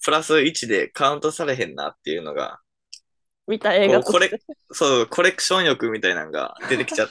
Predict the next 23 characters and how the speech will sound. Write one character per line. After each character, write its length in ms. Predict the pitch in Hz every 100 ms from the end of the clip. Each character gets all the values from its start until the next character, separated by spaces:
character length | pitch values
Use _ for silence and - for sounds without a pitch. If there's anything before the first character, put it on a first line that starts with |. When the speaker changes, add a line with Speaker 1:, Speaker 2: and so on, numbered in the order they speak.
| -
Speaker 1:
て、 260 | 78 73 - _
Speaker 2:
<laughs> 40 |
う 60 | 208
ん。 180 | 202 226 - - -
Speaker 1:
そ 160 | -
れ 60 | 220
や 60 |
っ 20 | -
た 100 | 131
ら 60 |
見 120 | 127
て 100 | 131
な 160 | 156 131
い 100 | 120
映 40 |
画 100 | 110
見 80 | 110
よ 60 | 113
う 40 | -
か 160 | 85
な 180 | 80 -
と 100 | -
か 280 | 98 87 -